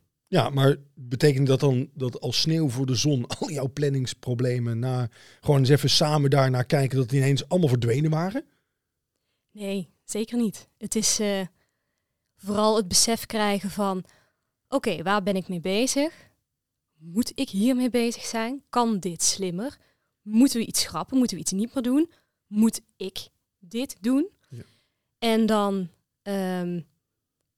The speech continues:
Speaker 2: dan zijn niet opeens al jouw planningsproblemen weg, want het werk moet wel nog steeds gewoon gebeuren.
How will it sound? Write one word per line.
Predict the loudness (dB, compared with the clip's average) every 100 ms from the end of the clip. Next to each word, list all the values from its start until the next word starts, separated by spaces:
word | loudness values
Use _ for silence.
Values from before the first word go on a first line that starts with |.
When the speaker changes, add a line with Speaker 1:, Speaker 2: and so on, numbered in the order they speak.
| _
Speaker 2:
dan | -4 0
zijn | 2
niet | 2 2
opeens | 0 -2
al | -2 -2
jouw | -2 -4 -6
planningsproblemen | -2 -2 -2 -4 -6 -4 -4 -6 -8
weg, | -10 -8
want | -8 -8
het | -8
werk | -4 -4 -4
moet | -6 -2
wel | 0 0
nog | -2
steeds | -4 -6 -4
gewoon | -6 -6
gebeuren. | -2 2 2 2 -4